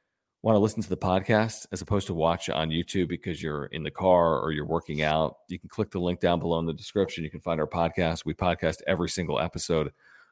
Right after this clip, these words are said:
of the Wrap Up Show as well. Please support our partners, Mark Nimitz at Farmers Insurance, Auto, Home, Renter's Life, Earthquake Insurance, whatever it is. Click the link in the description down below. Mark can help you with your insurance needs and save you money.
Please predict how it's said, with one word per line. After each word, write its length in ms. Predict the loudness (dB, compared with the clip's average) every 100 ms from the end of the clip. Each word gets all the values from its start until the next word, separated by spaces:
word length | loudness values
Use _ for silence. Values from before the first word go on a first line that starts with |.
| -6
of 140 | -2
the 80 | 2
Wrap 220 | 2 2
Up 120 | -2
Show 260 | -2 0 0
as 200 | -2 -2
well. 200 | 0 0
Please 200 | 0 0
support 200 | 4 4
our 80 | 6
partners, 340 | 4 4 0
Mark 200 | 0 0
Nimitz 500 | 2 0 0 -4 -4 -2
at 260 | 0 0 -2 2
Farmers 460 | 4 4 2 0 -4
Insurance, 600 | -8 -4 0 2 2 0
Auto, 280 | 0 4 4
Home, 300 | 4 2 4
Renter's 260 | 2 0 2
Life, 320 | 2 2 0
Earthquake 360 | -6 -2 -2 -2
Insurance, 400 | -2 -2 -2 0
whatever 380 | 0 2 2
it 40 | 4
is. 220 | 4 2 -8 -20 -20 -8
Click 160 | -2 0
the 80 | 2
link 220 | 0 0
in 80 | -4
the 60 |
description 480 | -4 -4 -2 -2 0
down 220 | 2 2
below. 280 | 4 2 2
Mark 240 | 2 0 -2
can 100 | -6
help 180 | -4
you 80 | -6
with 100 | -6
your 80 | -6
insurance 440 | -4 -2 -2 -2
needs 220 | -2 -2 -2
and 160 | -4 0
save 200 | 0 0
you 100 | 0
money. 340 | 4 4 2